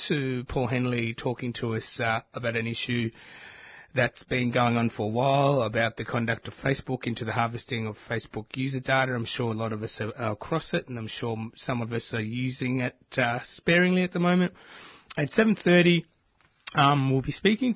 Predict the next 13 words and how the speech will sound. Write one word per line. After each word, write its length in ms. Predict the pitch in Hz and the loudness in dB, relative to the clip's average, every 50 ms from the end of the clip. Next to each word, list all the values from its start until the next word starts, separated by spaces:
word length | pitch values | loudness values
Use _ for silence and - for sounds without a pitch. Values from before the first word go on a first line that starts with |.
| - - | 0 0
to 380 | 185 165 156 151 143 143 139 | 2 2 2 2 0 0 -2
Nick 240 | 135 147 156 151 - | 0 -2 -2 -4 -6
Savaidis, 1000 | - - - - - - - 135 131 127 123 123 139 165 175 220 240 - - - | -12 -12 -12 -12 -10 -4 -2 -2 0 0 0 2 2 4 4 4 2 2 0 0
who's 420 | 156 147 147 147 147 147 143 - | 2 2 4 4 2 0 -2 -4
the 100 | - 135 | -6 -8
founder 380 | 127 - - 160 170 190 190 185 | -6 -2 0 2 2 4 4 4
and 100 | 170 147 | 4 4
director 320 | 143 143 139 139 - 143 | 2 0 0 0 0 0
of 200 | 135 131 123 120 | 0 0 0 -2
a 140 | 123 123 117 | -4 -4 -4
company 400 | 113 - 139 135 127 131 123 117 | -4 -4 -4 -4 -4 -4 -6 -6
called 320 | - - 127 117 117 113 - | -4 -4 -4 -2 -4 -4 -2
Edico, 500 | 135 143 151 151 - 175 190 202 220 | -2 -2 -2 0 2 4 4 4 2